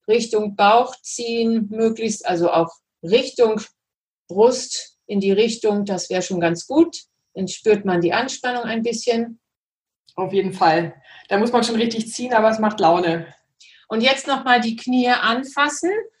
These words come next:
Speaker 1: bei, mit beiden Händen die Knie anfassen und ein bisschen die Knie in eine Richtung drehen, fünfmal in die eine Richtung und fünfmal in die andere Richtung.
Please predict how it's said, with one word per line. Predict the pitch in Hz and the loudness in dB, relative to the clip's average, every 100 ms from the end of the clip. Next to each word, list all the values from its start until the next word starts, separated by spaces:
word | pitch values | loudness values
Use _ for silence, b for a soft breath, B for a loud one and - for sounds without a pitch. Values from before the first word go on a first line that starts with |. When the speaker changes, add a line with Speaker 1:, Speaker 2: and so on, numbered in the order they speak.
| _ | _
Speaker 1:
bei, | - 220 233 | 0 2 2
mit | 220 202 | 0 -2
beiden | 226 233 233 | 2 2 2
Händen | 240 220 | 0 0
die | 214 | -2
Knie | - 220 | -2 0
anfassen | - 233 240 - 285 285 269 | 0 -2 -6 -6 -2 -2 -2
und | 233 | -2
ein | 226 | -2
bisschen | 220 233 247 | -2 -2 -2
die | 220 | -2
Knie | - 233 233 | -2 2 4
in | 226 208 | 4 2
eine | - 196 226 214 | 2 2 2 2
Richtung | 214 - 208 196 | 0 -2 -4 -2
drehen, | 196 196 202 | 0 0 0
fünfmal | 196 220 220 - 196 165 | 0 2 2 2 -2 -2
in | 170 | -4
die | 175 | -2
eine | 156 214 240 226 | 2 2 2 2
Richtung | 214 196 214 202 | 0 -2 -2 -2
und | 190 165 | -2 -6
fünfmal | - 185 - 170 160 | -6 -8 -6 -8 -6
in | 147 | -8
die | 147 | -6
andere | - 208 208 202 | -4 -2 -2 0
Richtung. | 196 190 196 196 | -2 -2 -2 -2